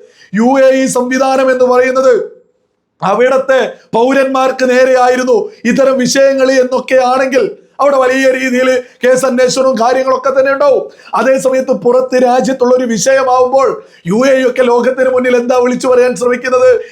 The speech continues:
ഇവിടെ ആർക്കും ഒരു പ്രശ്നമില്ലാതെ അങ്ങനെ വിളിച്ചു പറയാൻ ശ്രമിക്കുന്ന ഒരു രാജ്യം ഒരിക്കലും ഇതൊരു വിഷയം വലിയ രീതിയിൽ മീഡിയ പബ്ലിസിറ്റിയോ കാര്യങ്ങൾക്കൊന്നും അനുവദിക്കൂല. വലിയ രീതിയിൽ വാർത്താ പ്രാധാന്യമൊക്കെ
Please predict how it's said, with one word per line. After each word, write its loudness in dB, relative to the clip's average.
ഇവിടെ 2
ആർക്കും -2
ഒരു 0
പ്രശ്നമില്ലാതെ 0
അങ്ങനെ 0
വിളിച്ചു -2
പറയാൻ 0
ശ്രമിക്കുന്ന 0
ഒരു 0
രാജ്യം -2
ഒരിക്കലും 0
ഇതൊരു 0
വിഷയം 0
വലിയ 0
രീതിയിൽ 0
മീഡിയ 0
പബ്ലിസിറ്റിയോ -2
കാര്യങ്ങൾക്കൊന്നും 0
അനുവദിക്കൂല. 0
വലിയ 0
രീതിയിൽ 0
വാർത്താ 0
പ്രാധാന്യമൊക്കെ 0